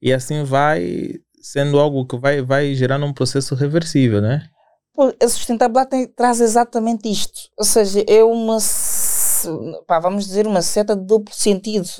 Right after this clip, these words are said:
Speaker 2: ou seja, o pau que bate em Chico também bate em Francisco. É exatamente isto. É garantir que, por um lado, a humanidade ou a sociedade, mais especificamente os agentes económicos,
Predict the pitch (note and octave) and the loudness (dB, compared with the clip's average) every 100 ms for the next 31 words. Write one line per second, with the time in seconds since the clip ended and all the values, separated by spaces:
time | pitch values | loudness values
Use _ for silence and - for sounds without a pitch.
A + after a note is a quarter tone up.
0 | - E3 - G3 F3 E3 C#3 - _ - | -4 0 2 2 2 0 0 -4 _ -8
1 | D#3+ E3 G#3 G3+ G3 G3 G3+ G3+ G3 - | -8 2 2 2 0 -2 0 -4 -6 -4
2 | A#3+ A#3 - A#3 A#3+ A3 A#3 A#3 A3+ G#3+ | -4 -6 -6 -2 -2 0 0 0 -6 -6
3 | A#3+ A3 G#3 F#3+ - _ _ _ _ _ | -4 0 2 2 0 _ _ _ _ _
4 | G3+ A3 G#3+ A3+ A3 A3+ A#3 G#3+ A3 F3+ | 4 4 6 2 2 -4 -2 -4 -8 -12
5 | - - - - A3+ B3+ B3+ B3 C4+ - | -14 -18 -18 -2 4 4 4 2 -2 -2
6 | - - A3+ C#4 B3 F3 C#3+ B2+ _ _ | -12 -2 2 6 6 4 -2 -12 _ _
7 | _ _ _ _ _ _ _ _ _ - | _ _ _ _ _ _ _ _ _ 0
8 | F#3 G3 G#3 G3+ A3+ A#3+ G3+ F3+ F3+ F3+ | 2 4 2 4 4 4 4 4 2 2
9 | F3 - F3+ E3 F#3+ G#3 F#3+ E3 E3+ - | -2 -2 2 2 4 2 2 0 -2 -4
10 | - E3 E3 D#3+ D#3 E3+ G3 E3 D3+ D3+ | 0 0 0 -2 0 2 0 -2 -6 -2
11 | D3+ F#3 F#3 E3 D3+ - D3 D3 F3 G#3 | 2 2 2 0 -6 -6 0 0 2 -2
12 | G3+ | -6